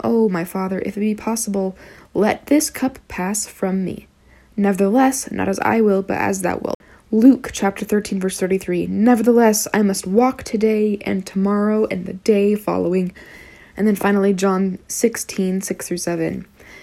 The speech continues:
"But because I have said these things unto you, sorrow hath filled your heart. Nevertheless, I tell you the truth."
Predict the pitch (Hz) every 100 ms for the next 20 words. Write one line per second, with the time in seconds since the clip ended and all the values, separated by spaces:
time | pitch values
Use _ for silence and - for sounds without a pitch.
0 | - - 214 254 277 294 302 320 311 247
1 | 262 240 226 226 220 208 202 202 202 196
2 | 208 - 240 240 240 254 262 190 190 -
3 | 202 196 175 185 190 - - - - -
4 | - - 220 240 247 226 214 190 - -
5 | 214 208 226 240 214 196 - 170 -